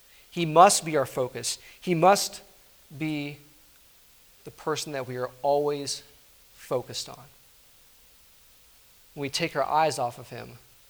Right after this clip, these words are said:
that's when we start to stray. But I love that Peter brings out the fact that we have not seen him.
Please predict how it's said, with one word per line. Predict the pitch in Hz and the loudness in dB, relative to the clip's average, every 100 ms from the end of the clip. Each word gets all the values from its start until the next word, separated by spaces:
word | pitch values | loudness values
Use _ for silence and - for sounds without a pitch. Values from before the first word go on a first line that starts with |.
| - - | -20 -2
that's | 139 143 156 | 2 2 0
when | 135 | -8
we | |
start | 127 - 120 | -6 -6 -8
to | 123 | -6
stray. | - - 120 123 127 - - - - - - - - - - | -8 -8 -12 -14 -18 -20 -20 -20 -20 -20 -20 -20 -20 -20 0
But | - | 8
I | 165 | 10
love | 165 190 185 | 12 12 12
that | 156 - | 8 6
Peter | - 196 | -2 0
brings | 170 165 | 2 4
out | 165 | 2
the | 139 | 4
fact | 170 156 147 | 6 6 4
that | 135 - | -2 -6
we | 170 196 | -2 6
have | 185 | 6
not | 139 151 180 208 | 6 6 8 6
seen | - 143 | -2 -6
him. | 113 | -12